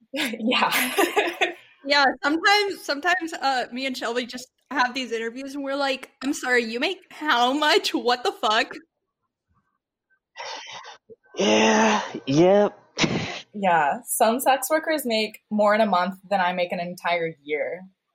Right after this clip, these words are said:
Speaker 3: Yeah, and I'm just like, "Can you share it?
Speaker 1: <laughs>
Speaker 3: Can I have some?"
Speaker 1: Redistribute the wealth.
Speaker 3: <laughs>
Speaker 1: Okay.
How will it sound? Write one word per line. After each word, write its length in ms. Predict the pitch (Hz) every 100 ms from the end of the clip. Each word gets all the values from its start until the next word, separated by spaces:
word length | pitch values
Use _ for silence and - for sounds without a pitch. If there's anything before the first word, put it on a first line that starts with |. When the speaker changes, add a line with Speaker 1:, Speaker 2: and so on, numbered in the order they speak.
| _ _ _ _ _ - 104
Speaker 3:
Yeah, 680 | 107 123 123 123 120 117 110
and 80 |
I'm 140 | 113 117
just 160 | 117
like, 160 | 113 110
"Can 160 | 123 123
you 80 |
share 240 | 131 180 392
it? 440 | 466 - - 381 -
Speaker 1:
<laughs> 60 | -
Speaker 3:
Can 120 | 170
I 40 | 196
have 200 | 165 -
some?" 160 | 78 - - 233
Speaker 1:
Redistribute 580 | 247 294 330 302 285 285
the 180 | 311 254
wealth. 640 | 254 339 339 262 202 - - - _ _ _ _ -
Speaker 3:
<laughs> 100 | 427 - - - _ - - _ _ _ _ _ _ _ _ -
Speaker 1:
Okay. 420 | 262 254 139 220